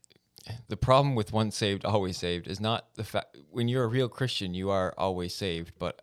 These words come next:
I think often when we use that phrase, it's kind of in the context a lot of times as if, you know, I've said the prayer, then I must be good. And then it doesn't, like, I can kinda go on and live my life. Um,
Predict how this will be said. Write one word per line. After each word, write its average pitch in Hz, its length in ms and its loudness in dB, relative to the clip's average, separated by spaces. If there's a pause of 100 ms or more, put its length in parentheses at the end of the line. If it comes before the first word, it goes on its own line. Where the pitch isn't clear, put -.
I 92 60 -4
think 95 220 -6
often 90 300 -2
when 87 100 -4
we 87 100 -4
use 87 200 -4
that - 180 -2
phrase, 82 500 -6 (1400)
it's 110 180 -2
kind 117 300 2
of 98 200 -2
in 101 120 -2
the 92 80 0
context 98 500 0
a 92 40 -4
lot 90 180 2
of 92 80 -2
times 87 380 -2
as 85 160 -4
if, 87 320 -8 (100)
you 98 80 -2
know, 87 120 -2
I've 82 140 -4
said 95 220 0
the 87 80 -6
prayer, 85 420 -2
then 85 160 -4
I 85 100 -2
must 87 280 -2
be 85 80 -6
good. 90 260 -2
And 98 200 2
then 98 100 2
it 90 100 -4
doesn't, 98 300 0 (220)
like, 90 120 -2
I 80 80 -2
can 87 120 -2
kinda 87 240 -2
go 82 180 0
on 110 180 6
and 87 80 2
live 82 140 -2
my 80 120 -2
life. 76 340 -6 (480)
Um, 87 340 0